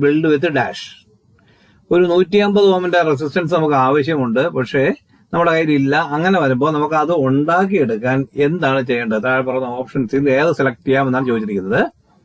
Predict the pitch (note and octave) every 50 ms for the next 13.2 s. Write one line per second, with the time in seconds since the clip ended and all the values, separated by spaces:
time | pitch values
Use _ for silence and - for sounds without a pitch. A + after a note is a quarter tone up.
0 | _ _ _ _ _ _ _ _ _ _ _ _ _ _ _ _ _ _ _ _
1 | _ _ _ _ _ _ _ _ _ _ - F3 F#3+ G#3+ A#3+ B3 G#3+ E3 E3+ F3
2 | F3+ G3 G3+ G#3+ G#3 G#3+ G#3 G3 F3 - G3+ F3 - - F#3+ F3 - F3+ E3+ D#3
3 | C#3+ B2 G#2 B2 A#2+ B2 C3 C3 C#3 D3 D#3 E3+ F3 - - _ - F#3+ G3+ A#3
4 | F#3+ F#3+ F#3 F3 F3 F3+ F#3 F#3+ F#3 F3 D#3 C3+ - F#3 - - E3+ D3+ C#3+ D3+
5 | C#3+ C3 B2 A2 G2+ - - A2 A2+ B2 B2 D3 E3 F3+ F3 - - _ - F3
6 | F#3+ G#3+ G#3+ F#3 D#3+ D3+ D#3 D#3 F3 F3+ F3+ F#3 F#3 F#3 E3+ C3+ - D3 C#3 C#3+
7 | C#3+ C#3 C3 B2+ C#3+ C#3 C#3+ D3+ D#3+ E3 E3+ E3 D#3+ D3+ D#3 D3 C#3 C3+ D3 D#3+
8 | D#3 C#3 C3 B2+ - - D#3 D3+ C#3+ B2+ A2 - - G2+ G#2 G#2 A2+ C3 D#3 F3+
9 | F#3+ - - - _ _ _ _ _ _ _ _ _ _ _ _ _ _ _ F3
10 | G3 A3+ G#3+ F3+ F#3 D#3+ C#3+ - F#3 F3+ E3+ D#3+ D#3+ D3 C#3 C#3 D3 D#3 - F#3+
11 | D3 A#2 - - - - - _ _ _ _ _ _ _ _ _ _ _ _ _
12 | _ _ _ _ _ - A#2 C3+ C3+ - C3 C#3+ D#3+ D#3+ - G#3+ G#3 G#3+ G#3+ G3
13 | E3+ F3 F3+